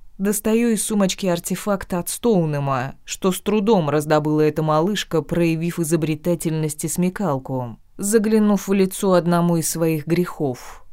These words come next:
Желание поддаться похоти не так опасно, когда ты держишь его под контролем.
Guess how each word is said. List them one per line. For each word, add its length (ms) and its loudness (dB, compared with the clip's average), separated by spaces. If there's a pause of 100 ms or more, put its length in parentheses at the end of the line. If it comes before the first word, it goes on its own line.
(260)
Желание 600 4
поддаться 580 0
похоти 540 -2
не 200 2
так 280 -2
опасно, 540 -2
когда 300 -2
ты 140 -4
держишь 480 -4
его 220 -4
под 180 -6
контролем. 760 -4